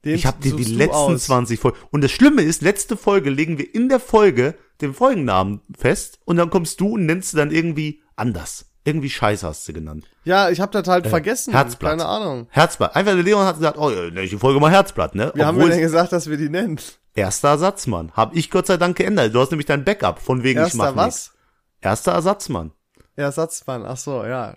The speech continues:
Speaker 1: Ja, stimmt,
Speaker 2: Ja, ja.
Speaker 1: jetzt erinnere ich mich. Ja, das ist dann halt, war also aus dem Affekt. Weil
Speaker 2: Alles
Speaker 1: ich war,
Speaker 2: gut.
Speaker 1: hatte nicht so viel Zeit irgendwie, weiß ich noch.
Speaker 2: Ja, wir müssen jetzt auch noch mal was, was machen für die Hörer, Leon. Wir müssen hier noch mal was abliefern.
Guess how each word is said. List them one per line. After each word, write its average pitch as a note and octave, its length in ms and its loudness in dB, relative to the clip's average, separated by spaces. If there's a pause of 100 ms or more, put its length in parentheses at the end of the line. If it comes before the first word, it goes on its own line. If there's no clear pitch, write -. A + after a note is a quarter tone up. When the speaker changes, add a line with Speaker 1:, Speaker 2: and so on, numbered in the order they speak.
Speaker 1:
Ja, F3 160 0
stimmt, A2+ 180 -4
Speaker 2:
Ja, B2+ 40 0
ja. A#2 220 -2
Speaker 1:
jetzt C3+ 140 -12
erinnere E3 320 -4
ich A#2+ 120 -14
mich. A#2 260 -20 (360)
Ja, C4 240 4
das F#3+ 160 2
ist F#3+ 180 -4
dann G3 100 0
halt, F#3 380 -4
war A3+ 220 0
also F3+ 340 -6
aus F3 220 -6
dem F3+ 140 -10
Affekt. G3+ 520 -12 (560)
Weil C#3+ 100 -6
Speaker 2:
Alles C#3+ 120 -4
Speaker 1:
ich - 60 -18
war, F#3 280 0
Speaker 2:
gut. D#3 100 -4
Speaker 1:
hatte F3 220 -6
nicht F3+ 180 -8
so F#3 120 -6
viel F3+ 180 -8
Zeit F#3 340 -8
irgendwie, A#2+ 400 -12
weiß C3 240 -12
ich B2 80 -14
noch. A#2+ 280 -14 (520)
Speaker 2:
Ja, F#2 220 -6
wir B2+ 80 2
müssen D3 220 0
jetzt D3 140 -2
auch C#3 80 -2
noch C#3+ 120 0
mal C#3 160 -2
was, - 320 -4
was A#2+ 240 -6
machen C#3+ 280 -4
für C3 120 -8
die A#2 140 -4
Hörer, G#2 280 -2
Leon. D2 340 -12 (100)
Wir G#2+ 100 -8
müssen D#3 180 -4
hier D3 100 -2
noch C#3 120 -4
mal C3 120 -2
was G#2 140 -6
abliefern. D2+ 560 -14